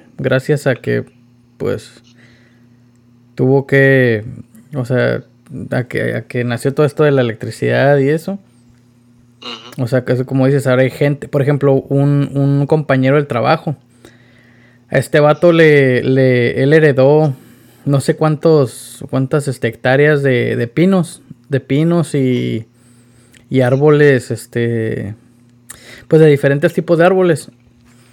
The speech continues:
Speaker 1: Eh, bueno, no es como que él los había plantado, pero ahí estaban los árboles. Pero llegó una compañía de estas, güey, y le dijo que, que le compraban todos los árboles,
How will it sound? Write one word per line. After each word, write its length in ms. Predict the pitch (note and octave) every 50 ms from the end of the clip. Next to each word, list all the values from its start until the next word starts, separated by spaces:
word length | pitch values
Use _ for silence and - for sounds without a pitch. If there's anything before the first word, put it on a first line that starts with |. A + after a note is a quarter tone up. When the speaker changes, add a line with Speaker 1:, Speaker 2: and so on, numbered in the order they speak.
| _ _ _ - _ - - - - - - - - - - - - - - - - - - - -
Speaker 1:
Eh, 640 | D#3+ D3+ D3 C#3+ C#3 C#3 C3+ C3 C3 B2+ A#2 A2+ - _ - -
bueno, 240 | D#3+ E3+ E3+ D3+ C3+
no 160 | C3+ C#3+ D3+
es 100 | D3 -
como 200 | - F#3+ F3+ D#3
que 80 | -
él 60 | - F3+
los 120 | E3 -
había 200 | D3+ C3 D3 D3
plantado, 420 | D3+ D3 C3 B2 - D3 D#3 C#3+
pero 120 | C#3 B2+ A#2
ahí 20 | B2
estaban 260 | A#2+ - C#3+ C#3 C#3+
los 160 | B2+ A#2 -
árboles. 520 | D3 D#3+ E3 D#3+ D3+ C3+ A#2+ - - - - - _ _ -
Pero 160 | D#3 D3 D3
llegó 200 | C#3+ C#3+ C3+ C3
una 160 | D3 D#3+ F3 -
compañía 480 | F#3+ E3+ D3+ - C#3 C3 C3 D3 D#3+
de 100 | D#3 D#3
estas, 240 | F3+ F3+ - A3+ A3
güey, 180 | G#3+ G3 E3 C3+ - - -
y 100 | - D3+
le 140 | C#3+ C#3 C3+
dijo 340 | C#3 C#3+ C#3 - E3 D#3
que, 600 | - D#3+ D#3 C#3+ C#3 C3 B2 A#2 A#2 A2 G#2+ A2 - _ - - - _ _ _ _ _ _ _ - -
que 300 | - C#3 C3+ C3 B2+ B2
le 160 | B2 B2+ B2 -
compraban 500 | C3+ C3 A#2+ C3 C3 C#3 D3 D#3+ D#3+ D#3+
todos 160 | E3 D#3+ D#3+
los 160 | D3+ C3 -
árboles, 500 | C#3+ D3 E3+ E3+ E3 D#3 D3+ C3 - -